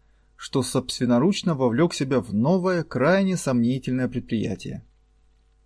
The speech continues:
Серый. После неудачи с лотереей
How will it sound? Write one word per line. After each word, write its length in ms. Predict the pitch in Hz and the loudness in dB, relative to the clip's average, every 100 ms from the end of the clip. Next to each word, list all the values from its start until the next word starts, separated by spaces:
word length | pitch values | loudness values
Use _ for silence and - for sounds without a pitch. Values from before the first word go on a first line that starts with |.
| _ _ _ _ _ _ | _ _ _ _ _ _
Серый. 560 | - - 135 95 101 - _ _ _ _ _ _ _ _ _ _ _ _ - _ | -8 0 2 2 -2 -10 _ _ _ _ _ _ _ _ _ _ _ _ -20 _
После 240 | 202 220 | 2 6
неудачи 440 | 208 214 202 214 202 | 8 8 8 6 6
с 80 | 196 | 4
лотереей 600 | 190 220 240 131 104 | 4 6 6 4 0